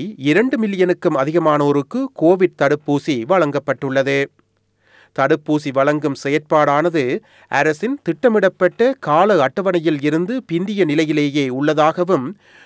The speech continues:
முன்னுரிமை குழுக்களில் உள்ள சிலருக்கு, குறிப்பாக முதியவர்கள் போன்றவர்களுக்கு இன்னும் தடுப்பூசி கிடைக்கவில்லை என்றும் தெரிவிக்கப்பட்டுள்ளது. இரண்டு மில்லியன் தடுப்பூசிகள் வழங்கியமை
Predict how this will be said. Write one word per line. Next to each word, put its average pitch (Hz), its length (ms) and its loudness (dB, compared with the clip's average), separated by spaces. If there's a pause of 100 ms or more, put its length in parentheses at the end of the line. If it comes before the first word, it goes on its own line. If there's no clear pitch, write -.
(120)
முன்னுரிமை 220 560 2
குழுக்களில் 175 560 2
உள்ள 165 260 2
சிலருக்கு, 165 680 -2
குறிப்பாக 160 680 0
முதியவர்கள் 180 720 -2
போன்றவர்களுக்கு 156 840 -2 (540)
இன்னும் 160 380 0 (140)
தடுப்பூசி 208 580 -2
கிடைக்கவில்லை 165 580 0
என்றும் 147 520 -2
தெரிவிக்கப்பட்டுள்ளது. 147 1000 0 (1040)
இரண்டு 156 380 2
மில்லியன் 151 440 -2
தடுப்பூசிகள் 147 680 -2
வழங்கியமை 147 580 -2